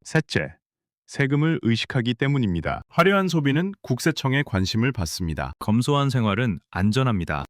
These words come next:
넷째, 복리의 힘을 알기 때문입니다. 지금 당장 참으면 미래에 몇 배, 몇십 배가 됩니다. 그들은 인내할 줄 압니다. 다섯째,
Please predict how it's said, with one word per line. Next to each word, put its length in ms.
넷째, 480
복리의 440
힘을 400
알기 300
때문입니다. 640
지금 300
당장 380
참으면 600
미래에 420
몇 280
배, 240
몇십 360
배가 240
됩니다. 480
그들은 520
인내할 460
줄 160
압니다. 420
다섯째, 580